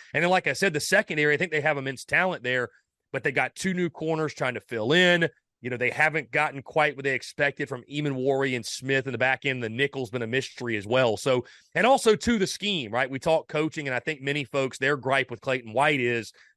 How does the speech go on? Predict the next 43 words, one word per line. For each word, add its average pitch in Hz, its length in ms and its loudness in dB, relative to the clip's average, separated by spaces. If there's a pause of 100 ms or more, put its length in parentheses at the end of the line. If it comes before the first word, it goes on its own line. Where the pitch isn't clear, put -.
(200)
you 135 80 -2
know, 139 80 2
you 131 100 -4
go 160 160 2
out 151 160 2
there 151 100 2
against 127 280 -4
Mississippi 120 400 -8
State, 196 420 2 (220)
you 123 100 -2
sell 165 340 4
out 147 140 6
on 120 100 0
stopping 131 380 0
the 101 80 -6
run 165 360 2
and 120 100 -4
Woody 107 220 -6
Marks, 151 360 2
and 123 100 -6
you 117 80 -6
do 165 300 2
that. 170 320 4
Granted, 151 300 0
Will 156 180 2
Rogers 147 480 0 (260)
has 156 200 2
a 151 40 -4
big 147 200 -2
passing 151 440 0
day, 147 200 0
but 131 100 -10
hey, 143 180 -4
you 120 260 -12
win 147 180 -6
the 135 80 -4
ball 151 200 4
game. 139 280 -4 (340)
You 147 100 -4
go 196 200 4
out 180 100 4
against 139 280 -2
Tennessee 151 720 -2